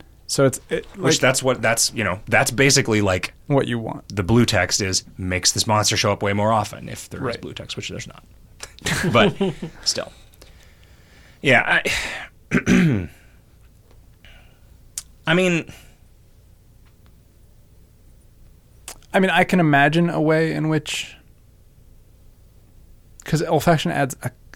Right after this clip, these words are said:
Speaker 1: couple of copies of the monster to the queue s-, selection pool, right?
Speaker 2: Right,
Speaker 1: Like
Speaker 2: no, and people have, people have, fi-, you know, people basically know how it works, I think. I mean, it's,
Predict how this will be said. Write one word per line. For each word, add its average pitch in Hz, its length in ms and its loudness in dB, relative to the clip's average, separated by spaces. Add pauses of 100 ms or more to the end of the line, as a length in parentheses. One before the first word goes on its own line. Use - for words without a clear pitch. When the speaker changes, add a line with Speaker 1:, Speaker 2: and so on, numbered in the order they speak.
(120)
Speaker 1:
couple - 340 -8
of 190 140 -8
copies 202 640 -8 (180)
of 208 80 -6
the 196 80 -4
monster 196 300 -6
to 208 100 -8
the 190 140 -6
queue 202 540 -8 (840)
s-, - 280 -8
selection 180 420 -4
pool, 185 240 -2
right? 180 220 -2
Speaker 2:
Right, 214 180 0
Speaker 1:
Like 214 60 0
Speaker 2:
no, 165 160 2
and 131 100 0
people 185 240 0
have, 160 160 -4
people 156 280 2
have, 135 120 -2
fi-, - 160 -6
you 123 160 0
know, 101 180 0
people 120 240 -4
basically 127 420 0
know 117 180 2
how 117 180 2
it 104 80 0
works, 101 300 0
I 98 100 -6
think. 87 540 -6
I 107 40 -10
mean, 87 160 -6
it's, - 280 -6